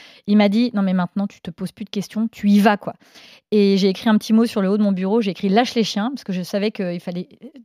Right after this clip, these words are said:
tant qu'à écrire, il faut mettre ses tripes, euh, sortir les tripes. Et, et j'ai écrit, et je regrette pas. Et je, depuis que ce roman est sorti,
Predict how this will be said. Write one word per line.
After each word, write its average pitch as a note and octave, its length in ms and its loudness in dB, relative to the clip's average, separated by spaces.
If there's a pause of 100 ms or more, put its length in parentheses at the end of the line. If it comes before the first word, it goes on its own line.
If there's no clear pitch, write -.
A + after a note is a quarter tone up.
tant B3+ 120 2
qu'à A3+ 140 4
écrire, G#3+ 340 -2
il F3+ 160 -10
faut F3+ 200 -8
mettre E3+ 260 -8
ses - 240 -16
tripes, - 320 -8
euh, D#3+ 140 -6
sortir F#3+ 320 -8
les E3+ 80 -2
tripes. - 260 -8 (600)
Et, G#3+ 300 4
et A#3 40 6
j'ai A3 140 4
écrit, B3+ 320 -2
et G3 80 2
je F#3 80 0
regrette F3+ 260 -2
pas. B3 220 0
Et F#3+ 180 -2 (160)
je, F3 140 -6 (240)
depuis G3 300 -4
que - 60 -14
ce - 120 -6
roman G#3+ 340 2
est G#3+ 60 0
sorti, - 420 -10